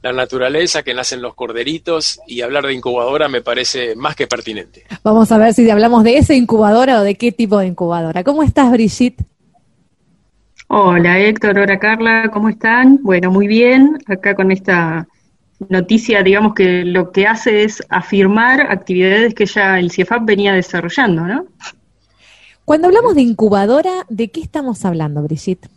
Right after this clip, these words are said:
Speaker 2: Para entender un poco, eh, contextualizar es-, contextualizar esta noticia.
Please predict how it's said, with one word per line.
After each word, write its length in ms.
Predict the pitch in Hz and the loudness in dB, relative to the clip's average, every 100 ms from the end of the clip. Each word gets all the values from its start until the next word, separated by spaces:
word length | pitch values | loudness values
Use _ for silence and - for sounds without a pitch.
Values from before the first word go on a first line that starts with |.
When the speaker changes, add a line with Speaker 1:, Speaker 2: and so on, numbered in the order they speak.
| _ - | _ -8
Speaker 2:
Para 160 | 180 | -2
entender 380 | 180 185 185 214 | 0 0 2 2
un 100 | 208 | 2
poco, 540 | 208 214 226 185 147 - _ _ | 0 -2 0 -2 -4 -10 _ _
eh, 140 | 190 | -10
contextualizar 720 | - 220 214 - 220 208 - 254 | -2 0 -2 0 0 2 2 2
es-, 180 | 214 - | 0 -4
contextualizar 800 | 208 185 202 - - 214 202 233 | -2 0 -2 -2 -2 2 2 2
esta 240 | 233 - | 0 2
noticia. 580 | 185 175 156 - 165 147 | 0 0 -2 -4 -6 -8